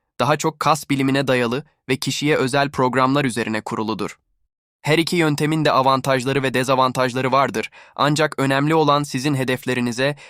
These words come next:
ve vücudunuzun ihtiyaçlarına uygun olanı seçmektir. Bu hala bir tartışma konusu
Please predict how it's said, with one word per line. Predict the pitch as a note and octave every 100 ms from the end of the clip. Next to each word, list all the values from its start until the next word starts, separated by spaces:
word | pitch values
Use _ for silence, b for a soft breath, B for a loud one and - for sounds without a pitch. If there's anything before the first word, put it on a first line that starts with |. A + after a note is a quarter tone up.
| B
ve | C3+
vücudunuzun | B2+ C3+ C#3 C#3 C3+ D3+
ihtiyaçlarına | C#3 - C3+ B2+ - C3+ C3+
uygun | - B2+ C3
olanı | C3 A#2 A#2
seçmektir. | - A2+ - A2+ - G#2 - _ _ _ _ _ _
Bu | B2 A#2+
hala | C3+ C#3+ C3+
bir | C3+
tartışma | - B2 A#2+ B2+ C3+
konusu | C3+ B2 A2+ - A2